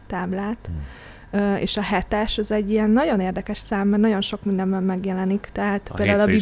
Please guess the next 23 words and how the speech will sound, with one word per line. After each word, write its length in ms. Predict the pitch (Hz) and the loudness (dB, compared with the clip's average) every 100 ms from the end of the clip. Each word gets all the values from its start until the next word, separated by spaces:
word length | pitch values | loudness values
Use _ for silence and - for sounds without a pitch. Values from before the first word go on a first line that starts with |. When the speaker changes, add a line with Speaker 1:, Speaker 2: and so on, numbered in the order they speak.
| 98 | 6
Speaker 1:
Biblia-, 160 | 98 - | 4 4
Speaker 3:
sárkányban. 340 | 80 76 71 69 - - | -2 -6 -8 -10 -16 -6
Speaker 1:
hát 140 | 370 349 | -2 2
a 40 | |
hétfői 340 | 277 190 - 202 | 4 2 2 0
sárkányban, 460 | 196 190 190 185 | 0 -2 -2 0
a 40 | 196 | 0
mesékben, 640 | 190 - 208 190 190 190 | 0 -2 -2 0 0 2
vagy 120 | 196 | 2
a 40 | 196 | 2
Bibliában, 720 | 208 190 185 180 190 190 196 | 2 2 2 2 0 0 0
hogy 140 | 196 | 0
Isten 300 | 196 - 196 | -2 -2 0
hét 200 | 202 185 196 | 2 0 -2
nap 140 | 190 | -4
alatt 240 | 190 196 | -4 -6
teremtette 540 | - 185 196 202 - 208 | -6 -4 -4 -4 -6 -4
a 40 | |
világot. 600 | 196 196 190 214 202 - - | -2 -2 -4 -6 -8 -12 -6
A 120 | 196 | 0
hetedik 300 | 220 226 196 | 2 2 0
napon 280 | 190 - 180 | -2 -6 -8
pihent, 420 | 185 175 170 - | -8 -10 -10 -8